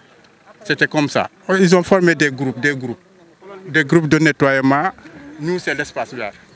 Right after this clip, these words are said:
On est resté presque quatre, quatre mois sans salaire. Woowatul, kenn déggatu ko.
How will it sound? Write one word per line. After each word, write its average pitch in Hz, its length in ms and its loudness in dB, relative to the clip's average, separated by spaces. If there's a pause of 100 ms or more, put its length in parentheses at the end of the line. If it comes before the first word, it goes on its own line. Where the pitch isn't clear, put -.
(500)
On 147 140 6
est 143 80 4
resté 143 280 0
presque - 400 0
quatre, - 260 -2 (100)
quatre - 220 2
mois 147 240 6
sans 160 260 0
salaire. 95 420 -2 (1000)
Woowatul, 160 680 4 (300)
kenn 143 160 2
déggatu 131 360 0
ko. - 120 -18